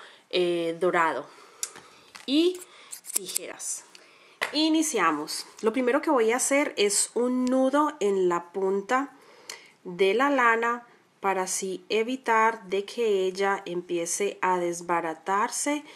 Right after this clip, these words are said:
y pierda esa forma que tiene bonita enrollada, además de que también esta tirita que tiene de brillo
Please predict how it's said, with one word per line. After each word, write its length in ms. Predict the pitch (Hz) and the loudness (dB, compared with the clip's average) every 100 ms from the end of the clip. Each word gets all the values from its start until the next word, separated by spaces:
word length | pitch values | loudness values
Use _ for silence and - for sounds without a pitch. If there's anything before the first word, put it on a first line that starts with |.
| - - | -20 -14
y 120 | - | -10
pierda 560 | 190 202 190 180 185 190 | -4 2 2 2 0 0
esa 280 | 202 202 202 | 0 -2 -6
forma 360 | - 208 202 | -4 -2 -2
que 140 | 202 180 | -4 -6
tiene 300 | 185 175 185 | -4 -2 0
bonita 560 | 196 185 185 220 240 | 0 0 -2 0 0
enrollada, 680 | 262 269 285 254 247 240 247 - - - - | 0 0 0 2 4 4 2 -4 -14 -14 -8
además 440 | - 196 220 214 | -2 0 2 0
de 80 | 208 | 0
que 120 | 202 | -2
también 480 | 190 175 175 170 170 - | -4 -4 -2 -2 -2 -2
esta 640 | 190 - - 208 214 214 | -4 -4 -4 -4 -4 -6
tirita 540 | 220 202 196 185 165 | -8 -6 -6 -6 -8
que 100 | 180 | -10
tiene 340 | 180 180 175 214 | -6 -4 0 2
de 160 | 202 | 2
brillo 440 | 180 226 262 285 | 0 -2 -2 -4